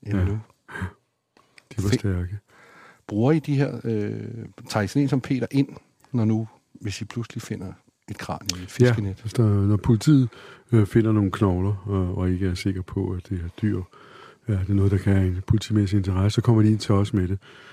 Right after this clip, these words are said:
Speaker 2: Og så inviterer vi Peter ud.
Speaker 1: Og så kommer han og kigger.
Speaker 2: Kommer han og kigger og finder vi ud af, for det første, om det er noget, der kan have politiets interesse, eller det er historisk. Og så finder vi ud af, øh, om det er en mand eller en kvinde,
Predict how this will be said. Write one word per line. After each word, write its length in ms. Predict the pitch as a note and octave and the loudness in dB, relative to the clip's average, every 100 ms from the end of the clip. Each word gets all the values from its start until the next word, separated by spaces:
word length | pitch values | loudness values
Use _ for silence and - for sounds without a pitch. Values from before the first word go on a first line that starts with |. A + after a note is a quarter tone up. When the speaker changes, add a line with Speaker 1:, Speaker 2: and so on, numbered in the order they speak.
| - | -14
Speaker 2:
Og 140 | - A2 | -4 0
så 100 | D3+ | 4
inviterer 400 | A#2 F#2+ - F#2+ | 4 2 0 -2
vi 80 | |
Peter 300 | F#2 - F2+ | -2 -6 -4
ud. 200 | G2 G2+ A2 _ - F#2 A#2 - - | -4 -6 -8 _ -18 -14 -14 -14 -14
Speaker 1:
Og 100 | G#2 | -12
så 80 | - | -2
kommer 260 | F#3 F#3+ G2 | 0 0 -2
han 200 | G#2 F#2+ _ _ _ _ _ | -6 -8 _ _ _ _ _
og 200 | - G#2 - | -18 -16 -14
kigger. 280 | - G#2 G#2+ - - - - - - | -8 -6 -6 -8 -20 -20 -20 -20 -2
Speaker 2:
Kommer 200 | C#3 A2 | 2 4
han 80 | G2+ | 4
og 60 | |
kigger 300 | - A2 B2 | 4 2 4
og 140 | B2+ A2+ | 4 4
finder 200 | A2 G2 | 0 2
vi 80 | |
ud 140 | G2 G2 | 2 2
af, 160 | F#2 | 2
for 80 | F2 | 0
det 80 | G2 | -2
første, 280 | G2+ F#2+ - | 0 -2 -2
om 120 | F2+ | -4
det 140 | F#2 F#2 | -4 -6
er 60 | E2 - _ - - _ | -6 -12 _ -20 -20 _
noget, 180 | G2+ F#2+ | 0 2
der 60 | G2 | 0
kan 140 | F#2+ | 0
have 100 | F#2 | -2
politiets 480 | G2+ F#2+ - G2+ - | 0 -2 -2 -4 -2
interesse, 540 | F2+ F#2 F2+ F#2 A2 | -2 -2 -2 -2 0
eller 160 | G#2 F#2+ | 0 -2
det 120 | - | -4
er 80 | F#2+ | -4
historisk. 680 | F2+ F2+ G2+ F#2 F2+ - - _ - - - _ | -6 -2 -2 0 -6 -10 -20 _ -20 -20 -20 _
Og 120 | A#2 | -2
så 100 | A2 | 0
finder 220 | - A2+ | 4 4
vi 60 | G#2 | 6
ud 140 | G#2+ | 6
af, 240 | G#2+ G2+ F2+ - _ _ - - - _ _ - | 6 4 2 -4 _ _ -20 -20 -20 _ _ 0
øh, 100 | G#2+ | 2
om 100 | F#2 | 4
det 60 | G#2+ | 2
er 60 | |
en 80 | F#2+ | 2
mand 120 | G2+ | 2
eller 140 | G2 G2+ | 2 0
en 60 | |
kvinde, 400 | G2 A2 G#2+ C#3 | 2 4 6 4